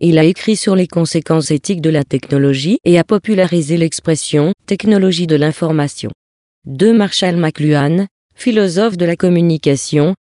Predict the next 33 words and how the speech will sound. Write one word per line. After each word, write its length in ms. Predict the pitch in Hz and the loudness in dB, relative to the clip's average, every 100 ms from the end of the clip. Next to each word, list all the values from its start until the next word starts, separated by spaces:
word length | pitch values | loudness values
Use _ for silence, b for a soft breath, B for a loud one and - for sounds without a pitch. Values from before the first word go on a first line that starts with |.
| - | -2
il 180 | 170 156 | 2 2
a 80 | |
examiné 480 | 160 147 185 175 180 | 2 0 0 2 2
les 220 | 180 156 | 0 0
effets 180 | 151 156 | -2 -4
sociaux 440 | - 190 - 220 220 | -4 -4 -2 0 0
et 80 | |
culturels 600 | 196 220 196 196 190 208 196 | 0 -4 -4 -2 0 0 0
des 140 | 160 | -2
technologies 640 | - 208 214 202 185 170 165 | -2 -2 2 2 2 0 0
de 80 | |
l'information. 720 | 147 151 - 165 151 143 - 107 - _ _ _ _ - | 0 0 -2 -2 -2 -2 -6 -12 -14 _ _ _ _ -20
Trois, 300 | - 214 226 | -4 0 2
Jacques 260 | 180 180 180 | 0 -2 0
Ellul, 460 | 165 160 190 262 - _ - | 2 2 2 -2 -4 _ -10
sociologue 640 | - 220 - 160 175 185 | -4 -4 0 2 2 0
et 80 | 170 | -4
philosophe 560 | - 269 247 202 226 | 0 2 2 2 -2
français, 640 | - - 220 202 - 214 262 _ - | -4 -4 -2 -2 -2 -2 -4 _ 0
il 180 | 170 | 2
a 60 | 160 | 2
examiné 520 | 160 165 180 175 160 | 2 0 2 4 4
les 100 | 143 | 2
conséquences 640 | - 170 - 160 165 160 - | 0 0 0 -2 0 -2 -2
politiques 600 | 185 165 147 185 202 147 | -2 -2 -2 -4 -2 0
et 140 | 147 | 0
éthiques 280 | 151 - 160 | -2 -4 -2
de 80 | 151 | 0
la 120 | 147 | 0
technologie 680 | - 175 190 185 180 170 208 | -2 -2 0 0 0 -2 -4
sur 160 | 175 | -2
la 100 | 156 | -2
société. 640 | 147 175 160 - 147 - | -2 -4 -4 -4 -6 -6